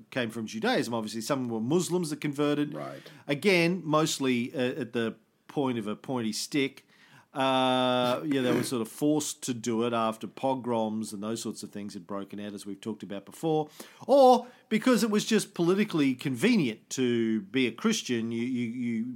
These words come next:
Speaker 1: didn't get all of the
Speaker 2: Right.
Speaker 1: limitations and taxation and those sorts of things that you got if you're a Jew, having to live in ghettos, et cetera, et cetera. If you're a Christian, you had all, you had all the freedoms.
Speaker 2: I just have to ask, so what you're basically saying, I just wanna make sure I understand. So the former Jews,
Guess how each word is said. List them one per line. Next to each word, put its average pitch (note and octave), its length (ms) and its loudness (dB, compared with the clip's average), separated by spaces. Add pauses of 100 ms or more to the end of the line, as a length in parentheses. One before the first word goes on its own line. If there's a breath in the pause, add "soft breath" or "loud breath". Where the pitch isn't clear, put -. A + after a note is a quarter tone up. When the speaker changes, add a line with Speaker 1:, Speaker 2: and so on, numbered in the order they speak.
(160)
Speaker 1:
didn't A#2 280 -2
get A#2 180 -2
all A2+ 180 0
of G#2+ 120 -4
the G#2+ 160 -2
Speaker 2:
Right. G2 160 -10 (580 soft breath)
Speaker 1:
limitations C#3+ 840 2
and A#2+ 120 -4
taxation D3 880 2
and A#2 120 -4
those C#3+ 200 0
sorts A#2 160 -6
of A2 100 -8
things A2 320 -4
that A2 200 -8
you G#2+ 80 -6
got G#2 240 -6
if G2 120 -12
you're G2 220 -6
a F#2+ 40 -10
Jew, A#2+ 460 0
having A2 200 -4
to G2+ 80 -10
live G#2 180 -6
in G2 140 -10
ghettos, G2+ 560 -8
et F#2+ 80 -18
cetera, G2+ 300 -14
et - 40 -18
cetera. B2 300 -12 (560 soft breath)
If - 80 -12
you're D3+ 160 6
a A#2+ 60 -2
Christian, D3+ 500 0
you B2+ 80 0
had A#2 100 2
all, C3 300 -4
you B2+ 140 -2
had A#2+ 100 0
all B2+ 160 2
the A2 80 -4
freedoms. A2+ 600 -4 (580)
Speaker 2:
I F#3 80 10
just F3 160 4
have G3+ 160 10
to F3+ 80 10
ask, F3 180 8
so F#3+ 120 8
what F#3 160 6
you're E3+ 100 4
basically F#3 400 6
saying, E3 240 8
I D#3 80 8
just C#3+ 100 2
wanna F3+ 140 6
make D#3+ 160 8
sure D#3+ 180 6
I D3+ 40 8
understand. D3+ 340 4
So D#3+ 120 8
the C#3+ 120 6
former G3+ 380 8
Jews, E3 560 6